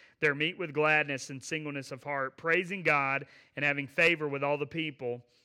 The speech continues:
And the Lord added to the church daily such as should be saved. The gift of the Holy Ghost. If you believe, if you repent,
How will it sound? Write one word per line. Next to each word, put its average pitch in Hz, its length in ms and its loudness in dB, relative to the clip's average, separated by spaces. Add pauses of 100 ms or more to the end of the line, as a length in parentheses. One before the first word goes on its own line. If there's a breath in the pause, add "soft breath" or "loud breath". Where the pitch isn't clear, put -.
(120)
And 123 80 -10
the 131 40 -6
Lord 151 260 2
added 147 300 4
to 147 80 -10
the 131 100 -8
church 131 380 -6
daily 135 520 0 (640)
such - 580 -2 (280 soft breath)
as 123 200 2
should 131 420 -2
be 117 400 -2 (340 soft breath)
saved. - 540 -12 (460)
The 160 140 0
gift 156 840 4 (320)
of 151 160 4
the 156 120 4
Holy 165 380 4
Ghost. 147 460 2
If 147 200 -6
you 208 500 -2 (320 soft breath)
believe, 180 760 2
if 165 180 -2
you 190 140 -6
repent, 185 720 0